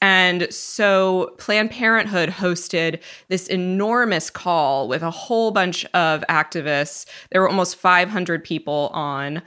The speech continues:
Um, and they didn't implement the basic security, uh, protections that they should have. Um, and the call was infiltrated by someone who shouted racist slurs, um, and interrupted the call with, with racist language.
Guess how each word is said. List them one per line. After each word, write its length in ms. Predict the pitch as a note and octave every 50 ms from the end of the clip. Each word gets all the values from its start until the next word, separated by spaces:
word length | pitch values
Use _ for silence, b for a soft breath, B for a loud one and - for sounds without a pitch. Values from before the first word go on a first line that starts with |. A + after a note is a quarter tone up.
| B B B B B B
Um, 460 | - F#3 F3+ F3 E3 E3 D#3+ D#3+ E3 - -
and 220 | - G#3 G#3 G#3+ G#3+
they 80 | G#3+
didn't 320 | F#3+ A3 B3 B3 C#4+ C4+ -
implement 640 | - A3 A3 A3+ A3 G#3 G3+ G3 F#3+ F3+ - G3
the 80 | G3 F#3
basic 540 | F#3 F#3 F3+ F3 F3+ - F3+ F3 F3+ -
security, 880 | - - - F3+ - - F#3 E3+ F3 E3 E3+ E3 E3 D#3+ E3 E3 - _ _ -
uh, 120 | - -
protections 640 | - - G3 - G#3 E3+ - - F3+ E3 E3+ E3+ -
that 100 | E3+ -
they 120 | F3 F3
should 260 | F3 - - D#3+ D3+
have. 480 | D#3 F3+ - C3+ C#3 C#3+ E3 F#3+ - - B B B B B B
Um, 420 | B - G3 F#3+ F#3+ F#3 F3+ F#3 F3+ -
and 180 | - G3 F#3+
the 40 | F#3+
call 380 | F#3+ - - G3+ G3 G3+ G3+ G3+
was 480 | G#3+ G#3+ G3+ G3+ G#3 A3+ - - - -
infiltrated 640 | A#3 C#4+ C#4 D4 G#3 - - E3 D3 C3+ B2 - - - - _ -
by 140 | G3+ F3+ F3+
someone 360 | F3 - F#3 F#3 F#3 F3+ F3
who 160 | G3+ G#3 F#3
shouted 760 | F3 - - F3+ E3 E3 E3+ E3+ E3+ E3 E3 E3 E3+ - - -
racist 560 | - F3+ E3+ E3 E3 - E3+ D#3+ - - -
slurs, 680 | - - - G#3+ G3+ E3+ C#3 A#2 G#2+ G2+ - - - - -
um, 260 | - E3+ E3 D#3 D3+ D#3+
and 100 | D#3 -
interrupted 480 | - F3 E3 F3 E3 D3+ - - D#3+ C#3+
the 60 | D#3
call 460 | - - F3 D#3 C#3+ D3 D3 C#3+ -
with, 400 | - E3 D3+ D3+ - - - - -
with 420 | - F3 D#3 D3+ - - - - - -
racist 400 | E3+ D#3 D3+ - - D#3+ - -
language. 560 | F3 F3+ E3+ E3 - - - - - - -